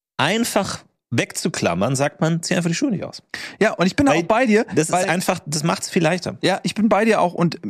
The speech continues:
Speaker 2: ähm, mir geht's nicht nur um die Füße konkret, mir geht's darum, dass, dass ich so einen Konflikt in mir habe. Ähm, ich,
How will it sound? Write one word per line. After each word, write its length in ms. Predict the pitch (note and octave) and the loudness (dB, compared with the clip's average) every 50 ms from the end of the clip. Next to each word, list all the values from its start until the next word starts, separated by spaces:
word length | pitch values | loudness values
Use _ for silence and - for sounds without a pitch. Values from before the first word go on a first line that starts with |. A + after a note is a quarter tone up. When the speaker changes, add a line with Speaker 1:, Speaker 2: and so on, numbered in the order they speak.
| - - | -6 -2
Speaker 2:
ähm, 180 | - E3 D#3 - - | 0 0 0 0 -4
mir 240 | - C#3 E3 F3 | -4 0 2 2
geht's 160 | F3+ A3 - - | 2 2 0 2
nicht 100 | B3 A3 | 2 4
nur 80 | A#3+ A3+ | 4 4
um 80 | G#3 | 4
die 80 | F#3+ F3 | 2 2
Füße 300 | - - B3 - - G#3+ | 2 2 0 0 0 -2
konkret, 380 | - G#3 F3+ - - G3 - | 0 0 0 2 0 0 2
mir 80 | - E3+ | 2 2
geht's 180 | E3+ F3+ - - | 2 2 0 0
darum, 300 | - D#3+ F3+ G3 G#3 F#3+ | 0 2 2 2 2 2
dass, 260 | F#3 F3+ - - _ | 2 0 0 -6 _
dass 200 | - - F3+ - | -4 -4 -2 -2
ich 80 | G3 - | -2 -2
so 80 | G#3 | -2
einen 40 | F#3+ | 2
Konflikt 400 | - F3+ D#3+ - - A#3+ A#3 - | 2 0 0 2 0 -2 -2 0
in 140 | - - E3+ | 0 2 2
mir 180 | D#3+ C#3 B2 B2+ | 2 4 2 2
habe. 380 | C3 C3 B2+ C3+ D#3 F#3 C#4+ - - - - - - - _ - | 2 2 2 2 2 0 0 -4 -10 -20 -20 -20 -20 -16 _ 0
Ähm, 180 | D3+ D#3 D3+ - | 0 0 0 -2
ich, 140 | - - - | -8 -10 -12